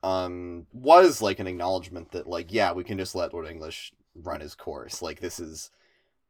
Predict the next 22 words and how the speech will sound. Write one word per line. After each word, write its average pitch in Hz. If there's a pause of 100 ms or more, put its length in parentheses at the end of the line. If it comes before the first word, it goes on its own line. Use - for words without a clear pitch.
just 104
part 104
of 92
the 92
cycle. - (160)
Um, 82 (1040)
which, - (800)
uh, 113 (560)
is, 139 (680)
which 143
from 190
many 226
perspectives 180
could 165
be 156
seen 151
as 123
a, 110 (140)
a, 98
a 95
bad 92 (160)
decision. -